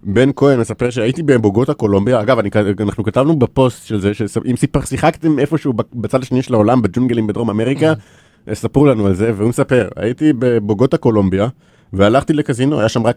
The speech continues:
Speaker 1: קאש ברמה נמוכה. שאלתי אם יש טורנירים איפשהו. אחד הבחורים לקח אותי לצד ואמר לי שיש מקום שנקרא גלרה.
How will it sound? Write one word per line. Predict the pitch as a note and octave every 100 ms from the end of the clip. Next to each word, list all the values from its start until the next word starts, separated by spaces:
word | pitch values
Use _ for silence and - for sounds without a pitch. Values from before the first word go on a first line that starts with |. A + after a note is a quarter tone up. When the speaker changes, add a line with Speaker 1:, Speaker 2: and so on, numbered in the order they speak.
| -
Speaker 1:
קאש | B2 -
ברמה | A#2 G2 G#2
נמוכה. | A2+ G2+ - C3 D#3+ _ _ -
שאלתי | - G#3+ F#3+
אם | E3
יש | F#3+
טורנירים | F3 G3 F#3+
איפשהו. | C3+ A2 - F2
אחד | - B2+
הבחורים | C3 G#2 C3+ A#2+
לקח | - C3+
אותי | -
לצד | G#2 G2+ G2+ G#2 G2
ואמר | G2+ B2 C#3
לי |
שיש | C#3 A#2+ -
מקום | A#2 C3+
שנקרא | B2 G#2+ A#2+ A#2+
גלרה. | G#2+ G#2+ F2+